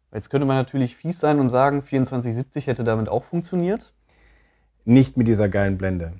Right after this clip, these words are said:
Speaker 2: Nicht mit dieser Blende von eins acht.
Speaker 1: Okay.
Speaker 2: Also es gab schon einige Motive, die wirklich, ich mag ja Bokeh, weißt du ja selber.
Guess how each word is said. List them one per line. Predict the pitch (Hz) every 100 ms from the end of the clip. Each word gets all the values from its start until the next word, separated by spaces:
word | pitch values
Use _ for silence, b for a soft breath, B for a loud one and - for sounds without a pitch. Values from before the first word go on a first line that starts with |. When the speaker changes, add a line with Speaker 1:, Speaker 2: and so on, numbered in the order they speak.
| _
Speaker 2:
Nicht | 104 101 -
mit |
dieser | 101 92
Blende | 95 90
von | - 87
eins | 82 -
acht. | 82 _ _ -
Speaker 1:
Okay. | 98
Speaker 2:
Also | 98
es |
gab | 110
schon | - 127
einige | 113 113 101
Motive, | 107 - 110 101
die | 98 92
wirklich, | 98 98 87 - _
ich | 104
mag | 117 113
ja | 101
Bokeh, | 92 - 90
weißt | 85 85
du | 85
ja |
selber. | 82 78